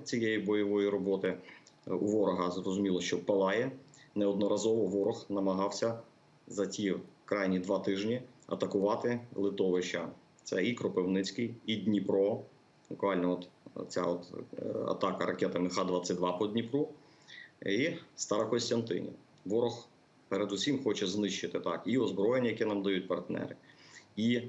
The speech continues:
е, літаки, які виконують щодня десятки бойових вилітів. Але ж, е, в повітряних силах це прекрасно знають, розуміють. Є вже досвід, е, ведення,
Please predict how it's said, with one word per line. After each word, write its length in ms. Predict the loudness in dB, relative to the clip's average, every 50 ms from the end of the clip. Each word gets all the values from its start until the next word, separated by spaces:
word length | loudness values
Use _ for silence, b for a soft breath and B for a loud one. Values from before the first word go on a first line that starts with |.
| -6 -2
е, 380 | 0 0 2 2 2 2 2
літаки, 580 | 2 2 0 0 -2 -2 0 0 0 0 0 -2
які 240 | -4 -4 -2 0 0
виконують 440 | 0 0 2 2 2 2 2 0 0
щодня 520 | 0 -2 -2 0 0 0 0 0 0 -2 B B B B
десятки 600 | -2 0 0 2 2 2 2 0 0 -2 -2 -2 -2
бойових 560 | 0 0 0 0 0 0 -2 -2 -4 -4 -4
вилітів. 420 | -4 -2 -2 -4 -6 -10 -14 -20 -20 B B B B B B
Але 280 | -2 0 2 2 2 2
ж, 240 | 0 0 -2 -4 -2
е, 180 | -2 0 0
в 160 | 0 -2 -4 -6 -8 -12 -14 -18 -10 -4
повітряних 500 | -2 0 0 0 0 0 2 0 0 0
силах 300 | 0 0 0 0 0 0
це 100 | -2 -4
прекрасно 540 | -2 -2 -2 0 0 0 0 0 0 0 0
знають, 400 | 2 2 2 2 2 0 0 0
розуміють. 580 | 0 0 0 0 -2 -2 0 -2 -2 -2 -4 -6 -4
Є 260 | -2 0 0 0 -2 -6 -6 -6
вже 300 | -2 0 0 0 -2 -4 B B B B B B B B B B B B
досвід, 540 | 0 2 4 4 4 2 0 0 -2 -2 -6 -14 -20 -20 -20 -20 -12 -6
е, 60 | -4 -2 0 2 2
ведення, 720 | 2 2 0 2 2 0 2 2 2 2 2 2 0 -2